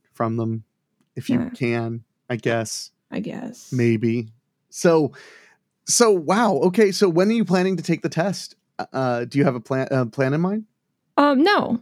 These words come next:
Speaker 2: I don't. I, I just wanna, I'll finish the class, and then I'm gonna just, I have a book. I'm gonna go over that. I'm gonna re-watch all the classes, you know?
Speaker 1: Yeah.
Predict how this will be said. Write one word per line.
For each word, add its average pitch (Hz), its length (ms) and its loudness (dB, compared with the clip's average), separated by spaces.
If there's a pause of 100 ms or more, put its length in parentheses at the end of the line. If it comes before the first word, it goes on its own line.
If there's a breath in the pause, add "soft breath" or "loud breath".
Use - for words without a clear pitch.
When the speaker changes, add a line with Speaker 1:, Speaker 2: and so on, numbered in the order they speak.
Speaker 2:
I 254 100 4
don't. 262 340 4
I, 226 240 4
I 226 160 4
just 254 220 2
wanna, 233 720 2
I'll 202 280 2
finish 269 340 2
the 247 80 2
class, 208 840 -2
and 208 160 4
then 202 300 4
I'm - 160 2
gonna 202 160 4
just, 208 360 0
I 214 40 0
have 202 140 4
a 202 40 4
book. 269 480 0 (600)
I'm 202 100 2
gonna 202 120 4
go 196 140 4
over 190 160 2
that. 247 360 2
I'm 196 100 4
gonna 202 220 4
re-watch 202 1300 2
all 196 200 2
the 196 100 0
classes, 208 920 0 (320)
you 254 100 6
know? 262 300 4 (120)
Speaker 1:
Yeah. 160 320 0